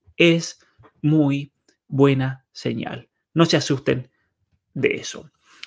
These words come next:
Otro consejo, por ejemplo, eh, que muchos padres a veces les ha funcionado, eso puede ser que no le, que no le funcione a, a, al hijo de, al hijo de, de, de ustedes,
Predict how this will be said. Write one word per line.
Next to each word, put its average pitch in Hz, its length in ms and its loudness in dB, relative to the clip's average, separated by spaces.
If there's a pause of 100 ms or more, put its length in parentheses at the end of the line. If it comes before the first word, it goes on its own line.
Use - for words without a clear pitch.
(120)
Otro 294 260 4
consejo, 185 480 6
por 160 140 4
ejemplo, 196 520 4
eh, 131 560 2
que 143 120 -2
muchos 165 300 -4
padres 175 400 2
a 139 40 2
veces 156 340 -2
les 127 220 -6
ha 156 80 -2
funcionado, 151 680 2
eso 139 260 -8
puede 147 160 0
ser - 180 -6
que 135 120 -6
no 143 100 -2
le, 135 320 -2
que 117 320 -10
no 131 80 -6
le 139 100 -4
funcione 135 440 -4
a, 113 280 -4 (1000)
a, 117 240 0 (140)
al 131 160 6
hijo 147 240 8
de, 127 160 4
al 131 140 2
hijo 131 220 0
de, 117 120 -2
de, - 240 -10
de - 160 -8
ustedes, 190 420 8